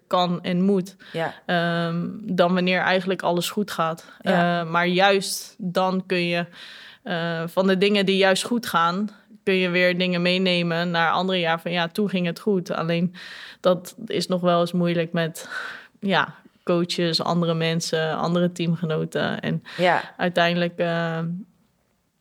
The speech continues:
Speaker 1: ja, moet je gewoon dicht bij jezelf blijven. Inderdaad, duidelijkheid geven. En zo leer je van de goede en van de slechte dingen.
Speaker 2: Klinkt goed. En Linette, als jij de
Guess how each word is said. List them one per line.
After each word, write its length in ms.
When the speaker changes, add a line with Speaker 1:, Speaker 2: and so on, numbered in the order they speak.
Speaker 1:
ja, 520
moet 160
je 80
gewoon 360
dicht 200
bij 120
jezelf 340
blijven. 580
Inderdaad, 580
duidelijkheid 580
geven. 520
En 300
zo 200
leer 260
je 280
van 120
de 80
goede 260
en 180
van 160
de 60
slechte 380
dingen. 360
Speaker 2:
Klinkt 260
goed. 260
En 300
Linette, 340
als 180
jij 400
de 460